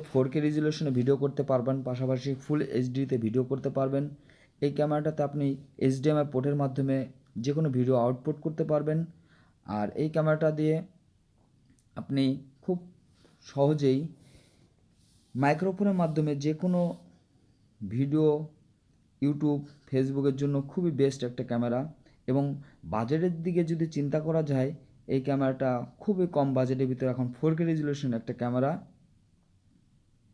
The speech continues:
এই ক্যামেরাটাতে সাথে পাচ্ছেন একটা ফ্ল্যাশ লাইট, যেই ফ্ল্যাশ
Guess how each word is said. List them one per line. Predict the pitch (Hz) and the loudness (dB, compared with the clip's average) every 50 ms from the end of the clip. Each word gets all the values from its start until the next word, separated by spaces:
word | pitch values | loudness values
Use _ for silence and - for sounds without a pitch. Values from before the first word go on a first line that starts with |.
| _ _ _ _ _ _ _ _ - - - - - _ _ - | _ _ _ _ _ _ _ _ -20 -20 -20 -20 -20 _ _ -2
এই | 160 156 | 0 2
ক্যামেরাটাতে | 175 175 175 175 175 175 170 - 175 175 175 - - - - | 4 4 4 4 2 0 0 -2 -2 -4 -4 -8 -18 -12 -8
সাথে | - 139 131 160 147 143 | -6 -4 -2 -2 -2 -2
পাচ্ছেন | 135 139 - - 160 135 - 123 | -2 -2 -4 -4 -4 -2 -4 -4
একটা | 127 - 143 131 139 | -2 -2 -4 -4 -2
ফ্ল্যাশ | - 131 117 120 117 - - 131 | -2 0 2 2 0 0 0 0
লাইট, | 127 131 139 135 - - - - _ _ _ _ _ _ _ _ - | 2 2 2 0 -6 -12 -20 -20 _ _ _ _ _ _ _ _ -6
যেই | 104 123 135 131 131 - | 0 2 2 2 0 0
ফ্ল্যাশ | - 131 135 | 0 0 0